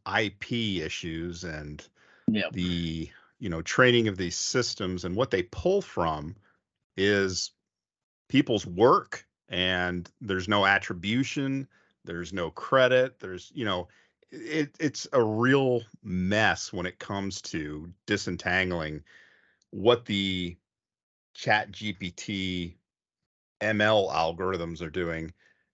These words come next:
Speaker 1: and where they're pulling from and how you handle things properly. You know, as humans, you know, if, if Jeff goes out and makes, um, you know, a knife, I know he made it because I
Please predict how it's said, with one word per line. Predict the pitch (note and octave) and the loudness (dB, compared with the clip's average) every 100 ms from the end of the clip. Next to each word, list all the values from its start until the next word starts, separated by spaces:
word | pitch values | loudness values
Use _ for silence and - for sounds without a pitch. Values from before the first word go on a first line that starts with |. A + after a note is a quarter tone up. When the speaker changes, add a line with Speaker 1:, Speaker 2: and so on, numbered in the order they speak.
| _ | _
Speaker 1:
and | F2 E2+ E2+ E2 E2 - _ _ _ | 0 2 2 0 -6 -14 _ _ _
where | G#2 F#2+ G#2 | -4 0 2
they're | G2 | 0
pulling | F#2 - G#2+ F#2+ E2+ | -2 2 4 2 -2
from | - D2+ D2 D2+ - | -6 -8 -8 -12 -10
and | F2 | -8
how | F2 - | -4 0
you | G2+ F2 F#2 F2+ E2+ E2 _ _ _ _ _ _ | 0 0 -2 0 -2 -4 _ _ _ _ _ _
handle | - - G#2+ G#2+ G2 | -16 -2 2 4 2
things | F2 E2 | 0 -6
properly. | - - F#2+ F#2+ F#2 F2 D2+ D#2 _ - - _ | -10 0 4 4 4 -4 -4 -12 _ -20 -20 _
You | G2 | 0
know, | E2+ | 4
as | E2+ - | 4 2
humans, | - F#3 E3+ A2 G2+ G2+ - _ _ _ _ - | 0 6 6 6 2 -4 -14 _ _ _ _ -6
you | |
know, | F2+ F2+ | -2 -2
if, | F2+ - _ | -2 -14 _
if | B2 G#2 | -2 -2
Jeff | G2+ C3 B2+ | 6 6 6
goes | B2 A#2 G#2 | 4 4 4
out | G2+ G2 | 2 2
and | F#2+ F2+ | -2 -2
makes, | F#2 - - | -4 -6 -4
um, | E2+ E2 D#2+ D#2+ D#2 - | -2 -2 -6 -14 -16 -12
you | F#2+ | -8
know, | D#2+ | -6
a | D#2 | -2
knife, | F#2 G#2 D#2 E2 - F2 | 2 2 2 -4 -10 -6
I | F#2+ | -2
know | F#2 E2+ | -2 -4
he | - A#2+ | -4 -2
made | F#2+ A2+ D#2+ | 2 2 0
it | D#2+ - _ _ _ _ _ _ _ - | -4 -8 _ _ _ _ _ _ _ -8
because | G#2 G2 | -2 4
I | F#2 F2+ E2+ | 4 4 2